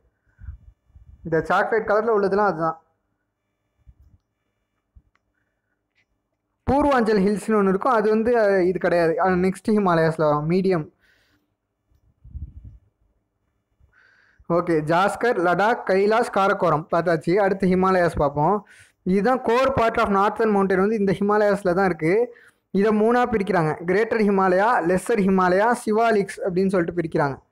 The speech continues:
ஓகே, இது கொடுத்துருக்காங்க, ம், பீக்கை பத்தி. இது நம்மளுக்கு எல்லாமே முக்கியம்னு சொல்ல முடியாது. நான் Mount எவரெஸ்ட்டை பத்தி தெரிஞ்சுக்கலாம். Mount Everest நேபாளில் இருக்கு,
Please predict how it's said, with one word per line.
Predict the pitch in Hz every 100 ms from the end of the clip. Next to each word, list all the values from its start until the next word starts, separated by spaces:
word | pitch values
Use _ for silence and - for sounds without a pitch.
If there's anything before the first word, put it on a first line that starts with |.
| _ _ _ _ _ _ _
ஓகே, | 175 180 185
இது | 180 208
கொடுத்துருக்காங்க, | 202 208 196 180 170
ம், | 165 165 -
பீக்கை | 208 208 185
பத்தி. | 175 180
இது | 165 175
நம்மளுக்கு | 175 170 165 165
எல்லாமே | 214 220 226
முக்கியம்னு | 208 196 202 196
சொல்ல | 185
முடியாது. | 165 160 151 185 233 - - - _ -
நான் | 190
Mount | 185 233 240
எவரெஸ்ட்டை | 208 208 202 196
பத்தி | 180 180
தெரிஞ்சுக்கலாம். | 180 160 165 165 170
Mount | 208 214
Everest | 190 170 180
நேபாளில் | 185 190 202 170 160
இருக்கு, | 147 156